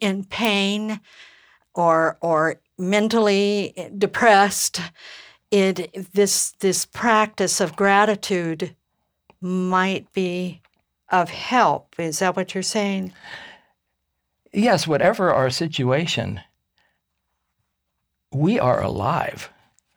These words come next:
Speaker 2: We have the gift of life. We have the gift and the possibility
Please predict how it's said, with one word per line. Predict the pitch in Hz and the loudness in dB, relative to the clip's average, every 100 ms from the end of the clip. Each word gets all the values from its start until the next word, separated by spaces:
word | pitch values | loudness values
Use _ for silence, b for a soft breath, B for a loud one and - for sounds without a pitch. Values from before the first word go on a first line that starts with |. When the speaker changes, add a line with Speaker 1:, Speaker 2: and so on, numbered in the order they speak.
| - | -4
Speaker 2:
We | 143 | 0
have | 151 151 | 2 2
the | 117 | 0
gift | 107 147 170 143 | -2 -2 -2 -4
of | 117 | -2
life. | 135 127 101 - _ _ _ _ _ _ | 0 0 -2 -8 _ _ _ _ _ _
We | 120 156 | -4 0
have | 147 139 123 107 | 2 2 0 -2
the | 113 | -6
gift | 110 120 151 170 - - - - | -4 -2 0 0 -6 -10 -16 -8
and | 113 | -6
the | 107 | -4
possibility | - 143 143 123 107 139 139 139 135 131 | -4 -2 -2 -2 0 0 0 -2 -4 -6